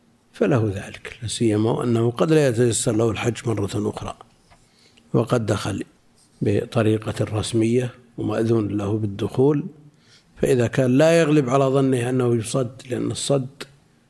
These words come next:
أمره ليس بالسهل، إذا، إذا تلبس بالحج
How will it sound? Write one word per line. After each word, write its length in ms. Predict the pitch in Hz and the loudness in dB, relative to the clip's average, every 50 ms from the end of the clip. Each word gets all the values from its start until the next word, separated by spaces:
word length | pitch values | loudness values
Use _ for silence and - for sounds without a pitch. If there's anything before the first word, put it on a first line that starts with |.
| _ _ _ _ _ _ _ _ _ _ _ _ _ _ _ _ _ _ _ _ _ _ - - - | _ _ _ _ _ _ _ _ _ _ _ _ _ _ _ _ _ _ _ _ _ _ -8 -2 0
أمره 280 | 131 120 113 117 117 127 | 2 2 2 2 2 2
ليس 240 | 147 135 - - | 2 2 2 0
بالسهل، 520 | 156 123 104 - - - 131 104 85 101 101 - - _ _ _ _ _ _ _ _ _ _ _ _ _ _ _ _ _ _ _ - | -2 -2 -2 -4 -2 -2 -2 -2 -2 -4 -8 -12 -14 _ _ _ _ _ _ _ _ _ _ _ _ _ _ _ _ _ _ _ -14
إذا، 380 | 123 117 113 - 131 127 123 - - | -10 -8 -4 0 0 -2 0 0 0
إذا 220 | 135 113 107 110 | 0 2 2 0
تلبس 540 | 107 - 123 127 143 147 143 147 151 143 - | 0 2 2 2 4 4 4 2 2 2 2
بالحج 640 | 131 127 120 - - 123 123 120 123 - - - | 0 0 0 2 2 0 0 0 -2 -6 -10 -10